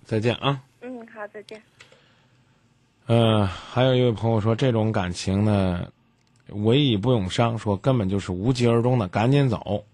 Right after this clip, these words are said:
Speaker 1: 啊。他这个呢，是说前边儿那个兄弟啊，拿着那段感情呢，还要当自己这个无比投入的一段目标，这，这实实在在是没有什么意义的。啊，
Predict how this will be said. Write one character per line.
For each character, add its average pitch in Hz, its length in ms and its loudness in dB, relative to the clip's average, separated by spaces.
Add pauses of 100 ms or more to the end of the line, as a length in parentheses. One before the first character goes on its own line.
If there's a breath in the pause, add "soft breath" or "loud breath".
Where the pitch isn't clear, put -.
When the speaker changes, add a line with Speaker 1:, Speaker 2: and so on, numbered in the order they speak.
(160)
Speaker 1:
啊。 76 320 -8
他 143 180 -2
这 151 220 4
个 104 100 0
呢， 92 80 -4
是 107 140 -6
说 104 160 0
前 104 320 0
边 160 140 8
儿 165 100 2 (640 soft breath)
那 120 140 4
个 110 120 2
兄 110 220 0
弟 101 120 0
啊， 85 300 -10
拿 95 240 -2
着 117 80 0
那 113 140 2
段 101 160 2
感 85 180 -4
情 92 240 -4
呢， 90 140 -2
还 - 160 -6
要 95 160 0
当 104 280 0 (520 soft breath)
自 117 180 2
己 95 160 2
这 98 160 0
个 92 320 -2 (160)
无 117 180 4
比 127 160 4
投 104 240 2
入 139 140 4
的 98 220 2 (480 soft breath)
一 113 120 0
段 123 160 6
目 123 200 4
标， 117 260 2 (180)
这， - 160 -12
这 90 200 -6
实 95 260 -6
实 98 100 -2
在 95 140 -2
在 90 80 0
是 87 140 -6
没 90 100 -2
有 92 100 0
什 82 120 -8
么 85 80 -4
意 95 260 -4
义 80 80 -10
的。 - 1300 -14
啊， 92 160 -4